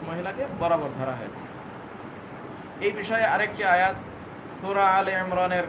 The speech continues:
একশো পঁচানব্বই নম্বর আয়াত, আল্লাহ রাব্বুল আলামিন বলেন,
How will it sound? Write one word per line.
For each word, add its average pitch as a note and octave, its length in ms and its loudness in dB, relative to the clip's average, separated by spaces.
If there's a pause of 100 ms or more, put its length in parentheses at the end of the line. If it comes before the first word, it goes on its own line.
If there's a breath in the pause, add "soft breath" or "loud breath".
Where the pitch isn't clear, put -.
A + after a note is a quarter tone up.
(420)
একশো F#3 360 -2
পঁচানব্বই F#3 540 0
নম্বর E3 300 0
আয়াত, C#3 260 4 (500)
আল্লাহ F#3 280 2
রাব্বুল F3 260 2
আলামিন E3 440 2
বলেন, D3+ 240 -2